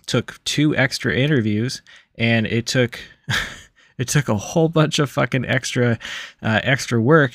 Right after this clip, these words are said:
to convince them that I'm no longer a threat, you know, even though it's been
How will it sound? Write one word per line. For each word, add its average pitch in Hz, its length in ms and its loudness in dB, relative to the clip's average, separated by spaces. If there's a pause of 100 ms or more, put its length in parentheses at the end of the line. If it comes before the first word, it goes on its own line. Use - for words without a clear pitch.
(140)
to 131 120 -2
convince 120 400 0
them 113 160 0
that 110 100 2
I'm 113 120 2
no 127 100 2
longer 127 340 2
a 101 80 0
threat, 135 380 0 (320)
you 123 100 -2
know, 107 240 0
even 117 240 0
though 117 140 2
it's 107 160 -4
been 120 300 0